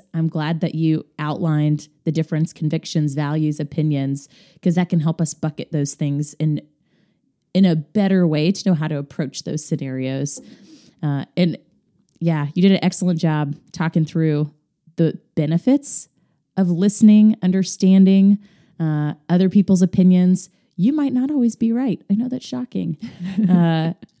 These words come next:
Speaker 1: but, and that's how we grow. That's the only way that we grow.
Speaker 2: Yeah.
Speaker 1: And, uh, listening to others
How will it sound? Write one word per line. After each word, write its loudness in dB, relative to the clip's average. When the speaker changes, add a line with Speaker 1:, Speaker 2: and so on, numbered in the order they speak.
Speaker 1:
but, 0
and 8
that's 2
how -2
we 2
grow. -2
That's -2
the -2
only 2
way 2
that -2
we -2
grow. -6
Speaker 2:
Yeah. -8
Speaker 1:
And, -4
uh, -8
listening 2
to -4
others -2